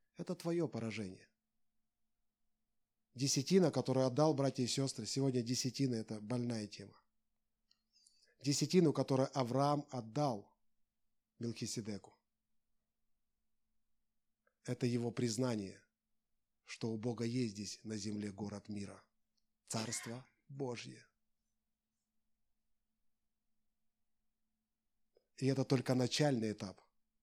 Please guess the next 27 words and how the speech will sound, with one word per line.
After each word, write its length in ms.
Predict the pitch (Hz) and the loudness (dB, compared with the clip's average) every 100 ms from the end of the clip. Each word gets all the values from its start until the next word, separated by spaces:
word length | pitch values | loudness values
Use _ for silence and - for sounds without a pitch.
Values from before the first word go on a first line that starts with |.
| _ _ | _ _
десятая 720 | 98 92 120 147 170 170 175 _ | -6 -2 0 0 -2 -6 -10 _
часть. 520 | - 185 127 98 - - _ _ _ _ _ _ _ _ _ _ _ | -10 -6 -6 -10 -14 -20 _ _ _ _ _ _ _ _ _ _ _
Помните 500 | - 170 160 143 127 - _ _ | 0 4 4 2 -2 -2 _ _
притчу 340 | 143 139 - | 2 2 2
о 80 | 123 | 4
минах? 440 | 120 110 101 - _ _ _ _ _ _ _ _ | 4 0 -4 -14 _ _ _ _ _ _ _ _
Всем 300 | - - 151 | -2 4 6
дал 200 | 139 139 | 6 4
по 120 | - 131 | 6 8
мине, 300 | 175 202 160 | 10 10 8
один 260 | 139 165 | 6 4
принес 300 | 139 139 123 | 6 2 0
десять, 440 | 113 202 196 175 127 | 8 8 8 2 0
другой 320 | 123 127 131 | 0 2 4
пять. 420 | - 190 190 - _ _ _ | 8 8 6 -2 _ _ _
Мы 100 | 147 | -4
об 100 | 139 | -2
этом 240 | 139 131 | 0 0
говорили, 420 | 127 131 135 139 113 | 0 0 0 0 -2
кто 200 | - 120 | -6 -4
был 300 | 135 135 - - _ - - _ - _ | -2 -4 -6 -20 _ -20 -20 _ -20 _
в 100 | - | -4
пятницу, 460 | 127 120 - 104 117 | 0 0 -2 -8 -6
тот 180 | 120 | -4
слышал. 380 | - 117 107 - _ _ _ _ _ _ _ _ - _ _ | -4 -6 -10 -14 _ _ _ _ _ _ _ _ -20 _ _
Максимально 640 | 117 117 - 123 113 117 | -4 -2 0 2 0 -2
десять. 500 | 127 151 147 - - | -2 -2 -2 -8 -18